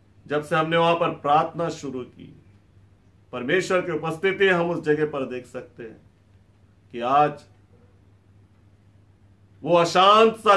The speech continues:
जेल किस प्रकार शांति से अपना समय व्यतीत कर रहा है,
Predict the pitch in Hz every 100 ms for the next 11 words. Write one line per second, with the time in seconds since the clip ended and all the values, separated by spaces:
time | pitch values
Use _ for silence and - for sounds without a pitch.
0 | - 160 - - - _ _ 151 151 143
1 | 139 139 131 117 - - - 139 151 151
2 | 147 139 127 - 110 95 - _ _ _
3 | _ _ _ _ _ - 107 110 107 -
4 | 107 107 98 95 95 - - 101 - -